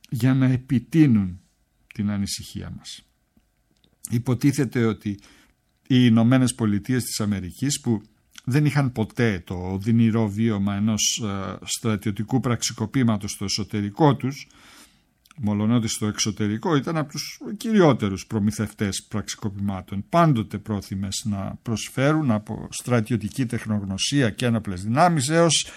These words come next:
απεριόριστους οικονομικούς πόρους. Κυριαρχούν στο παγκόσμιο συλλογικό ασυνείδωτο οι Ηνωμένες Πολιτείες πάντα ως το,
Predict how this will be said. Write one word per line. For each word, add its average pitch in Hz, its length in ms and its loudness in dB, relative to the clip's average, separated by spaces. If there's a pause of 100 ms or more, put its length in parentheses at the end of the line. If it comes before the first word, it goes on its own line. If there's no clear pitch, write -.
(520)
απεριόριστους 160 880 8
οικονομικούς 160 580 0
πόρους. 117 580 2 (1080)
Κυριαρχούν 175 920 8
στο 151 460 0
παγκόσμιο 147 680 4
συλλογικό 135 680 2
ασυνείδωτο 143 920 2 (1600)
οι 143 360 2
Ηνωμένες 127 480 2
Πολιτείες 131 580 -2
πάντα 151 360 0
ως 165 200 -4
το, 165 280 -6